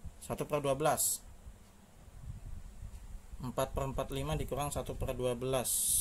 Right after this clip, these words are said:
Pakai penyebut berapa itu? Seratus delapan puluh, seratus delapan puluh bagi empat, lima, empat, empat, enam belas, enam belas. Enam belas kurang lima belas. Satu ya. Satu per,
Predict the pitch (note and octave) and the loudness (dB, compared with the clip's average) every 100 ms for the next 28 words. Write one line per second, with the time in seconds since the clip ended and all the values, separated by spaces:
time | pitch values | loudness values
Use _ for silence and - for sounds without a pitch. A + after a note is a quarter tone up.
0 | - - A#2 A#2+ A#2+ A2+ A#2+ A#2 - - | 4 0 -2 0 0 2 0 -2 -4 -6
1 | - A#2+ A2+ A2 - - - - - - | 0 0 0 -4 -8 -8 -12 -12 -6 -4
2 | - - - - - - A#2+ A#2+ A#2 B2 | -4 -4 -4 -4 -2 -2 0 0 0 0
3 | A2+ A2 A#2 A#2 - A#2 A#2 A#2 B2 C#3+ | 0 -2 -2 -4 -2 -4 -2 -2 -2 0
4 | D3 D3 - - - A#2+ A#2 A2+ A#2 - | 0 -2 -6 -10 -6 -4 -2 -2 -4 -4
5 | A2+ A2 C3 C3+ - - - - - - | -6 -4 -6 -6 -10 -14 -14 -8 -6 -4
6 | - - - A#2+ A#2 A2+ A2+ A#2+ - - | -2 -2 -2 -4 -4 -6 -6 -6 -4 -4
7 | - - - - - - - - A#2+ A#2+ | -6 -8 -8 -10 -12 -12 -10 -6 -6 -6
8 | - A#2 A2+ A#2 A2+ A2 A2+ G#2+ - C3+ | -8 -8 -8 -8 -8 -8 -8 -8 -6 -4
9 | C3+ A#2+ C3 - - E3 - G3+ G3+ G#3 | -2 -2 -2 0 4 4 6 2 6 6